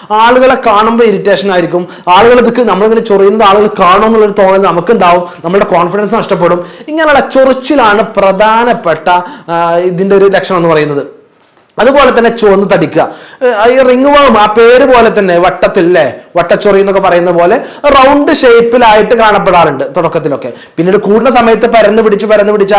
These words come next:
ആകെ അത് കൂടി വരാറുണ്ട്. ഏ, ഒരു just ഒരു സർക്കിളായിട്ട് ഒരു ബോർഡർ ഒക്കെ ഉള്ള രീതിയിൽ ഒരു വട്ടത്തിലായിട്ട് കാണപ്പെടും. അത് ചെറിയ കുരുകുരു പോലെ, അതുപോലെ തന്നെ ചെറിയൊരു തടിപ്പായിട്ട് ചുവന്ന സ്കിന്നിൽ നിന്ന് കുറച്ച് പൊന്തിയതായിട്ട്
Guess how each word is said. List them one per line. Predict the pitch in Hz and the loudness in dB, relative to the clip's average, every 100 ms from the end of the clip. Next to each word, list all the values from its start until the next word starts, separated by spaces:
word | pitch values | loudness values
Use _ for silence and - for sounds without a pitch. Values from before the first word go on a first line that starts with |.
| 190 | 0
ആകെ | 196 220 | 0 0
അത് | 202 254 - | 2 0 -2
കൂടി | 214 233 233 | -4 0 2
വരാറുണ്ട്. | 202 165 143 123 117 - - 311 | 4 2 0 -4 -10 -16 -12 -6
ഏ, | 294 269 262 | -4 0 0
ഒരു | 277 277 262 247 208 196 180 180 | 0 0 0 -2 -4 -8 -12 -6
just | 208 - - 233 151 135 156 | -6 -6 -4 -4 -4 -8 -6
ഒരു | 185 185 | -4 -2
സർക്കിളായിട്ട് | 202 - - 226 190 185 202 | -2 -2 0 0 2 0 0
ഒരു | 175 170 | 0 2
ബോർഡർ | 190 214 226 | 2 4 2
ഒക്കെ | - 202 | 0 0
ഉള്ള | 196 170 | 0 0
രീതിയിൽ | 170 170 160 175 190 - 180 | -2 -2 -2 -4 -6 -10 -2
ഒരു | 196 | 0
വട്ടത്തിലായിട്ട് | 185 - 233 220 196 180 175 | 0 -2 0 2 2 0 0
കാണപ്പെടും. | 165 156 151 151 - - | -2 0 -2 -4 -6 -4
അത് | 220 233 | -2 2
ചെറിയ | 226 220 214 | 2 2 2
കുരുകുരു | 196 208 208 202 | 2 4 2 2
പോലെ, | 196 196 190 | 2 2 2
അതുപോലെ | 185 196 | 0 0
തന്നെ | 196 190 | 0 -2
ചെറിയൊരു | 185 196 190 190 | 0 2 0 0
തടിപ്പായിട്ട് | 175 175 214 190 185 190 185 | -2 -2 0 2 0 -2 -2
ചുവന്ന | 185 185 196 202 214 - - | 0 0 0 -2 -4 -8 -20
സ്കിന്നിൽ | - 196 202 214 | -4 0 2 2
നിന്ന് | 196 202 | 2 0
കുറച്ച് | 185 190 185 | 0 -4 -4
പൊന്തിയതായിട്ട് | 190 196 214 202 190 180 | -4 -2 0 2 0 0